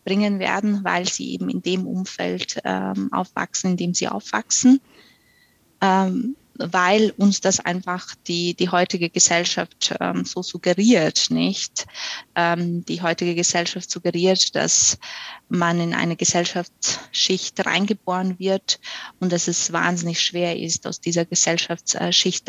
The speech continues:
rauszukommen. Ich habe erst letztens eine Studie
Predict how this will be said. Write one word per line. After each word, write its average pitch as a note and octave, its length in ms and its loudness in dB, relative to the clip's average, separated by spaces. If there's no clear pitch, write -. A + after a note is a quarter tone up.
rauszukommen. A#3+ 840 2
Ich - 80 0
habe - 140 -2
erst - 500 0
letztens A3 640 4
eine G#3+ 200 2
Studie G#3+ 600 0